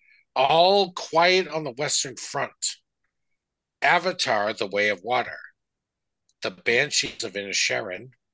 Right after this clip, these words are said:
Elvis. Everything Everywhere All at Once. The Fabelman. Tar. Top Gun Maverick.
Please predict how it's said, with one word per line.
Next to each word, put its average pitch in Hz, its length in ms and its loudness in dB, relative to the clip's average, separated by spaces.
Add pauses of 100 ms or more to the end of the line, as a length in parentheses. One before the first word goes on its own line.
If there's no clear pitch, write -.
(640)
Elvis. 113 800 2 (1080)
Everything 170 680 0 (100)
Everywhere 101 760 -6 (240)
All 104 140 -8
at - 120 -14
Once. - 600 -6 (580)
The 107 80 -6
Fabelman. 110 760 -4 (800)
Tar. 104 680 -4 (1080)
Top - 340 -2
Gun 147 260 -6
Maverick. 117 640 -2